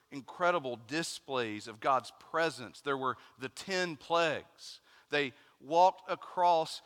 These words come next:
dry ground as the Red Sea parted and they fled. You remember the deliverance and the presence of God that was a cloud by day,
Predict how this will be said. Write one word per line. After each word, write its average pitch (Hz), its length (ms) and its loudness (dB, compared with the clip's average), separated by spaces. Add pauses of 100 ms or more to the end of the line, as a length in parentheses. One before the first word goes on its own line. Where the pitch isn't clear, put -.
(120)
dry 170 400 8
ground 156 600 2
as 139 220 -4
the 139 120 2
Red 151 420 2
Sea 170 480 -8 (160)
parted 160 600 4
and 143 220 -6
they 131 160 -2
fled. 143 520 2 (180)
You 170 220 -10
remember 160 720 0 (160)
the 151 100 -4
deliverance 139 880 0
and 139 140 -8
the 123 40 -12
presence 185 680 2
of 127 120 -14
God 165 380 8
that 135 140 -10
was 135 180 -8 (240)
a 127 60 -10
cloud 180 640 8
by 135 240 8
day, 127 680 0